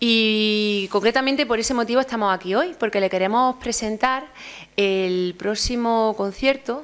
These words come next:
de fin de año que tendrá lugar en el Teatro Cervantes el próximo veintinueve de diciembre a las ocho de la tarde.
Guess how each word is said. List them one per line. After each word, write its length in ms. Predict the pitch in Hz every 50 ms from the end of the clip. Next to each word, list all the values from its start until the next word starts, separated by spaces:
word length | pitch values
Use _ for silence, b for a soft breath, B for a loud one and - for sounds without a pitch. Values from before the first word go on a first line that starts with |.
| - -
de 160 | - 202 208
fin 180 | 202 - 208 214
de 120 | 208 214
año 360 | 214 226 226 226 226 233 247 - -
que 120 | - 214 196
tendrá 340 | 202 190 190 190 196 196
lugar 360 | 196 196 196 190 208 196 196 196
en 160 | 190 190 190
el 140 | 185 180 180
Teatro 260 | 190 185 185 196 202
Cervantes 600 | - - 202 196 202 202 202 208 202 220 220 -
el 140 | - 190 185
próximo 500 | - 202 214 208 - 240 233 233 233 220
veintinueve 680 | 180 185 190 185 185 180 190 180 185 208 220 226 220 220
de 100 | 220 226
diciembre 600 | 220 214 214 - 214 208 208 208 220 240 247 - -
a 100 | - 185
las 200 | 180 175 170 170
ocho 320 | 180 185 - - 233 226
de 100 | 208 196
la 100 | 175 156
tarde. 340 | - 156 151 - - - -